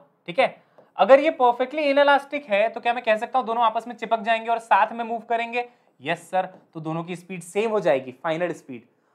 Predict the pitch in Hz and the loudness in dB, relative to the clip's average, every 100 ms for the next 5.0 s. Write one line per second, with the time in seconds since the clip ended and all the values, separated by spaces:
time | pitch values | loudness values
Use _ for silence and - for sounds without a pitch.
0 | _ 160 165 _ 143 143 226 247 247 233 | _ -8 -8 _ -6 -2 -2 -2 -6 -12
1 | 214 - 214 208 208 208 180 139 175 202 | -12 -6 -6 -4 -4 -4 -4 -8 -4 -6
2 | 202 208 208 277 - _ _ _ _ 127 | 0 0 0 -4 -6 _ _ _ _ _
3 | 117 120 156 160 185 226 208 220 220 214 | -20 -14 -10 -2 0 0 -4 -6 -6 -6
4 | 233 208 220 226 226 220 220 220 233 | -8 -8 -10 -6 -4 6 6 6 2